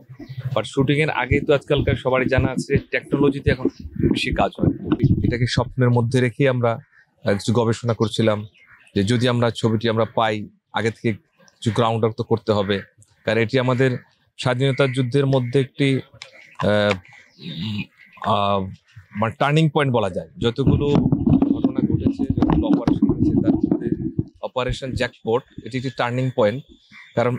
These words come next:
বিশ্বের অনেক যুদ্ধজাহাজ এসে আমাদের এখানে গোলা বারুদ এবং অস্ত্র নিয়ে যখন অ্যাটাক করে, সব ঘিরে ফেলেছিল, তো তখন এখান থেকে, আহ, আবার ঘুরে দাঁড়ানো খুব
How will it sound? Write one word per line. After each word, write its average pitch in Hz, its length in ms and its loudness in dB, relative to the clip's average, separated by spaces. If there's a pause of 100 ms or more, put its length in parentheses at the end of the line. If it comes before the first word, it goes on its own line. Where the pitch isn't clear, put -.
(120)
বিশ্বের 139 580 2 (180)
অনেক 139 340 0
যুদ্ধজাহাজ 131 580 0
এসে 113 220 -2
আমাদের 123 260 2
এখানে 120 240 2
গোলা 120 220 2
বারুদ 117 300 0 (480)
এবং 110 120 -2
অস্ত্র 120 340 0
নিয়ে 123 120 2
যখন 120 380 0
অ্যাটাক 117 280 -2 (100)
করে, 110 340 2
সব 113 200 0 (300)
ঘিরে 117 200 2
ফেলেছিল, 110 500 2 (520)
তো 101 140 0
তখন 156 280 2
এখান 151 240 2
থেকে, 156 300 2
আহ, - 1080 -2
আবার 120 220 0
ঘুরে 127 320 2
দাঁড়ানো 139 280 0
খুব - 160 -6